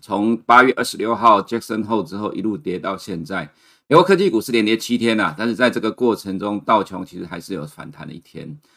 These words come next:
那么今天早上继续下跌，其实这个走势真的是很糟糕哈。那么再来，我们看第二个焦点是欧洲濒临崩溃，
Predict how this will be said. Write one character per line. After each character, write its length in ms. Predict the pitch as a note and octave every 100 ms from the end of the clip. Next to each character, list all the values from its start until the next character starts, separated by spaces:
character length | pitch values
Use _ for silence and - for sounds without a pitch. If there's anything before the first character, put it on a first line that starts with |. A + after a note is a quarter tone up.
| _ _
那 60 | -
么 20 |
今 80 | A#2+
天 80 | A#2
早 140 | G2
上 100 | G2
继 80 | G#2
续 80 | G#2
下 300 | - G2 D2+
跌， 200 | - -
其 160 | -
实 60 | E2+
这 100 | G2
个 80 | G2
走 220 | - D#2+
势 180 | - E2
真 220 | G#2 A2+
的 80 | G2
是 140 | F#2
很 180 | E2+ -
糟 260 | - - -
糕 80 | - -
哈。 80 | - _ _ _ _ _
那 80 |
么 40 | A#2+
再 120 | C#3+
来， 60 | C3+
我 60 |
们 80 | A#2+
看 160 | D3+ C#3+
第 80 |
二 20 | C#3+
个 80 |
焦 180 | C3+ C#3+
点 140 | B2 A2
是 120 | B2
欧 140 | A#2+
洲 140 | C3 C3
濒 160 | C#3
临 160 | B2 A2+
崩 320 | - B2 B2
溃， 380 | B2+ A#2+ E2+